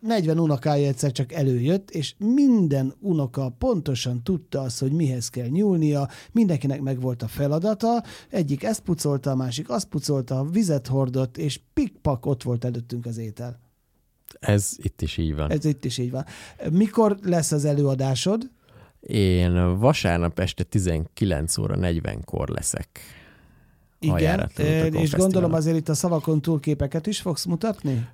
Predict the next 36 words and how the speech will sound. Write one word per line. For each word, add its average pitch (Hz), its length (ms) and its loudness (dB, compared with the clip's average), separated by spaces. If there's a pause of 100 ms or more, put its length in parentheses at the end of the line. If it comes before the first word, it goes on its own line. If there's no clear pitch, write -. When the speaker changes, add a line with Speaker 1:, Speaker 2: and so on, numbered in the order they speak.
Speaker 2:
Bizony, 95 520 4
nagyon 92 240 4
sok 87 240 -2
képpel 90 380 -2
Speaker 1:
Filmet 160 260 2
Speaker 2:
készülök. 165 220 2
Speaker 1:
csináltál? 156 600 0 (380)
Speaker 2:
Ö, 98 260 2
kis - 220 2
videóim 101 580 4
vannak, 92 460 2
ezt - 160 2
még 143 120 6
meglátom, 80 540 4
hogy 80 160 0
fölvillantom-e. 90 1040 2
Lesznek 131 480 4
olyan, 92 320 4
olyan 92 540 2
kalandos 95 720 4 (400)
történetem, 95 680 2
amiket 92 340 0
itt - 180 -6
a, 85 120 -2 (360)
az 101 180 0
adásban 98 440 4
Speaker 1:
Nem 175 100 6
Speaker 2:
most 202 120 6
nem - 80 8
Speaker 1:
akartunk 180 260 8
Speaker 2:
vettünk. 180 180 8
Speaker 1:
mindent 170 220 4
le-, 165 200 2
nem 180 140 4
akartunk 156 340 4
spoilerezni. 147 920 4